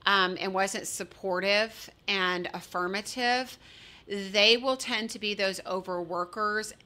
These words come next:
absent, you know, not giving the kind of affection, affirmation, attention, and presence in a partner's life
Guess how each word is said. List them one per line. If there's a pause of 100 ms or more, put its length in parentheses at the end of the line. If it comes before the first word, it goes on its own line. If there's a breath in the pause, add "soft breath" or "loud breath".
(120)
absent, (360)
you
know,
not
giving
the
kind
of
affection,
affirmation, (480 loud breath)
attention, (120)
and
presence (420 loud breath)
in (220)
a
partner's
life